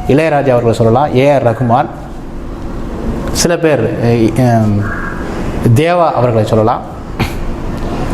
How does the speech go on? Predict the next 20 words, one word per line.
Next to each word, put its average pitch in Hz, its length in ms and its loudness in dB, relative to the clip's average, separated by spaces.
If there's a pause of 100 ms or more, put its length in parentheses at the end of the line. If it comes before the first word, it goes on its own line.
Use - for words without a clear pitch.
இந்த 214 180 4
மாதிரி 254 220 2
ஒரு, 165 240 2 (280)
இந்த, 208 180 2
இந்த 240 160 4
இவங்க 240 220 2
நாலு 254 280 2
பேர், 247 260 2
இவங்க 180 220 4
நாலு 220 240 2
பேர் 262 260 0
மேக்ஸிமம் 240 400 0
அந்த 214 120 4
பத்து 190 240 -2
பேர்ல 226 180 2
அடங்கிடுவாங்க. 175 520 -2 (1300)
ஏன்னா 240 240 2
இவங்களுக்குன்னு 285 380 2
ஒரு 269 140 2
இண்டிவிஜுவாலிட்டி. 247 800 2